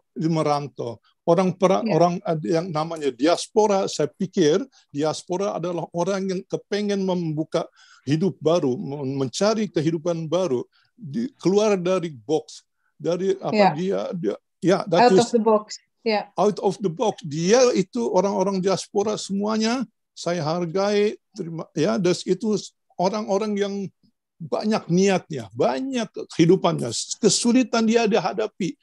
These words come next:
Speaker 1: merantau, tidak tahu orang, dan
Speaker 2: Ya.
Speaker 1: ya, diaspora mesti bagus.
Speaker 2: Ya. Terima kasih sekali lagi Pak, eh, Chef Hadi atas, eh,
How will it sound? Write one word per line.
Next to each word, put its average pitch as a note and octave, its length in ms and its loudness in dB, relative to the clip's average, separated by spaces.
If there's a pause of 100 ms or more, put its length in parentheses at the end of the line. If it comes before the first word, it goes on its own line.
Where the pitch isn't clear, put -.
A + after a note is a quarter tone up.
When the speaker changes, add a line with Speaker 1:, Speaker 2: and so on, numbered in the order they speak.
(180)
Speaker 1:
merantau, G#3 840 2
tidak G#2+ 320 -2
tahu G#2+ 320 -2
orang, D3 520 0 (480)
dan F#3 320 -4 (200)
Speaker 2:
Ya. G#3 200 -2
Speaker 1:
ya, F#4 140 2 (840)
diaspora A3 720 4 (120)
mesti F#3+ 520 -4 (640)
bagus. - 440 -2 (600)
Speaker 2:
Ya. G3+ 320 2 (880)
Terima B3+ 200 4
kasih C#4 280 8
sekali C4 280 6
lagi C4 400 6
Pak, B3+ 360 6
eh, A#3+ 200 6
Chef C4 200 4
Hadi C4 400 4
atas, A#3 560 -2
eh, A3 560 4